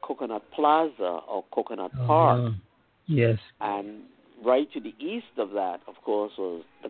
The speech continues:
Speaker 1: convent school. So that whole area has quite a lot of rich history.
Speaker 2: Oh,
Speaker 1: And
Speaker 2: wow.
Speaker 1: then to the east of that is where we have the memo-, what we call Memorial Moravian Church.
Speaker 2: Oh,
Speaker 1: And
Speaker 2: yes.
Speaker 1: their headquarters would be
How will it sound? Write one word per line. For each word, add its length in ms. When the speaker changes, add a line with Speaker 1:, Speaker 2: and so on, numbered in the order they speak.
Speaker 1:
convent 500
school. 520
So 160
that 160
whole 440
area 580
has 180
quite 300
a 60
lot 240
of 140
rich 360
history. 680
Speaker 2:
Oh, 180
Speaker 1:
And 140
Speaker 2:
wow. 200
Speaker 1:
then 100
to 60
the 200
east 140
of 140
that 420
is 160
where 280
we 200
have 380
the 80
memo-, 500
what 220
we 80
call 260
Memorial 640
Moravian 640
Church. 340
Speaker 2:
Oh, 80
Speaker 1:
And 320
Speaker 2:
yes. 120
Speaker 1:
their 320
headquarters 840
would 160
be 260